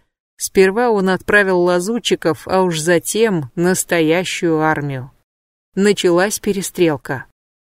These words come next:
Разделавшись с охраной, налетчики ворвались на склад. Дамиан подполз к задней двери, прячась за мертвые тела.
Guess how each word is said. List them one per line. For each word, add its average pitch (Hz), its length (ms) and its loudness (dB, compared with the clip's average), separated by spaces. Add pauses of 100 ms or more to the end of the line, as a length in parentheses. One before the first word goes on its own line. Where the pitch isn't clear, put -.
(160)
Разделавшись 175 880 2
с - 100 -6
охраной, 202 600 2 (300)
налетчики 196 760 2
ворвались 175 680 2
на 180 140 -2
склад. - 640 -4 (560)
Дамиан 190 500 2
подполз 190 520 0
к - 80 -6
задней 175 440 2
двери, 190 440 2 (320)
прячась 202 500 2
за 180 200 0
мертвые 185 500 0
тела. 196 500 0